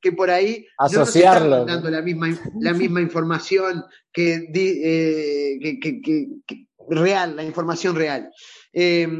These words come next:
Speaker 1: entonces, bueno, este ingeniero empieza a escribir y se va al, en un cuaderno azul,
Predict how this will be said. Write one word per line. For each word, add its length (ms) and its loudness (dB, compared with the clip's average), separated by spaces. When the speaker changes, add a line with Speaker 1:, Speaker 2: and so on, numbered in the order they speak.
Speaker 1:
entonces, 420 0
bueno, 420 -4
este 240 -2
ingeniero 640 2
empieza 340 -2
a 40 -4
escribir 580 -2
y 120 -4
se 180 2
va 220 0
al, 560 -4
en 140 -4
un 100 -2
cuaderno 380 0
azul, 380 0